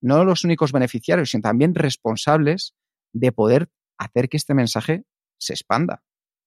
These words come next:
y de ser agradecidos y de hacer la vida bonita, de hacer la vida fácil, de hacer la vida feliz a las personas que de verdad nos importan. Y para mí romper esa creencia ha sido muy importante en este reto.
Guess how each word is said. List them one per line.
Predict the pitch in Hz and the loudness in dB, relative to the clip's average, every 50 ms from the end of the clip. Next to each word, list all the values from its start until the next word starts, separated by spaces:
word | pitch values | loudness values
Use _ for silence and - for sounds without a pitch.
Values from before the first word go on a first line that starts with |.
| _ _ _ | _ _ _
y | - 117 | -4 -2
de | 110 104 | -2 -2
ser | - - 104 123 | -2 -2 0 0
agradecidos | 131 139 147 131 123 120 107 107 101 - _ 131 175 175 - - - - - - _ _ _ _ _ _ _ _ - | 0 2 2 2 2 2 0 -2 -4 -6 _ -4 -2 -2 -4 -6 -8 -12 -20 -20 _ _ _ _ _ _ _ _ -8
y | 117 120 | -6 -4
de | 117 117 | -2 -2
hacer | 104 104 - - 123 127 135 | -2 -2 -2 -2 -2 0 2
la | 143 139 135 | 2 2 2
vida | 131 139 143 147 156 165 185 208 - _ _ _ _ _ _ - | 2 2 2 2 2 2 0 -2 -8 _ _ _ _ _ _ -12
bonita, | 107 110 117 113 113 135 160 170 151 170 165 175 185 185 175 | -6 -2 0 2 2 2 2 2 2 2 2 4 4 2 2
de | 120 107 | 0 -2
hacer | 95 - 127 117 117 | -4 -2 -2 0 2
la | 120 120 | 2 2
vida | 120 123 117 120 | 2 2 2 0
fácil, | - - 151 151 - - 170 165 165 170 160 | 0 0 -2 -2 -2 -4 -4 -2 -2 -2 0
de | 139 113 | 0 -2
hacer | 117 - - 120 120 123 | -2 0 -2 -2 0 2
la | 127 120 120 | 2 2 2
vida | 131 131 120 127 123 120 104 - _ _ _ _ _ _ | 2 2 2 2 2 2 0 -2 _ _ _ _ _ _
feliz | - 131 120 131 151 190 196 - - _ _ _ _ _ _ _ - | -4 -2 0 0 0 -2 -4 -8 -14 _ _ _ _ _ _ _ -4
a | 113 113 | -2 -2
las | 107 107 - | -2 -2 -4
personas | - 104 - - 120 127 135 - | -6 -8 -6 -4 -2 -2 -2 -2
que | - 123 | -4 -6
de | 107 104 | -4 -4
verdad | 110 107 - 107 107 | -6 -6 -6 -6 -6
nos | 113 131 - - | -6 -6 -8 -8
importan. | 113 98 - 120 110 - - 110 - - _ _ _ _ _ - | -10 -10 -10 -10 -10 -8 -8 -10 -10 -12 _ _ _ _ _ -6
Y | 123 | -2
para | 123 117 117 123 | 0 2 4 4
mí | 135 156 | 4 4
romper | 175 175 151 180 165 | 4 4 4 4 2
esa | 151 - 156 | 2 2 0
creencia | 131 135 127 135 147 - 180 170 | 0 2 2 2 2 2 0 0
ha | |
sido | - - 151 143 | 2 2 2 2
muy | 127 131 139 151 151 | 2 2 2 2 2
importante | 135 120 113 113 107 - - 117 117 110 - | 2 2 0 -4 -4 -2 -2 -2 -2 -4 -6
en | 113 113 | -8 -8
este | 113 - - 107 107 | -10 -8 -8 -8 -6
reto. | 113 110 - - - - 113 | -6 -6 -8 -10 -10 -16 -16